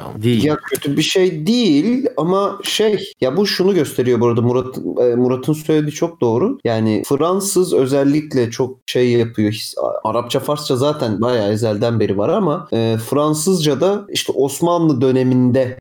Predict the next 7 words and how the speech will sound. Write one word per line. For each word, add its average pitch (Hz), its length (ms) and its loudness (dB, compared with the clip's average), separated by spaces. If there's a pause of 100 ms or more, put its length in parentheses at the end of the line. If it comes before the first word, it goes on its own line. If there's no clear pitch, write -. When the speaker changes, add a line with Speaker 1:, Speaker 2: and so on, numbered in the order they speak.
Speaker 3:
e, 113 260 2
bizim 113 320 2
literatüre 113 540 0
giriyor. 110 680 2
Ama 165 280 -2
İngilizce 175 520 2
öyle, 190 280 4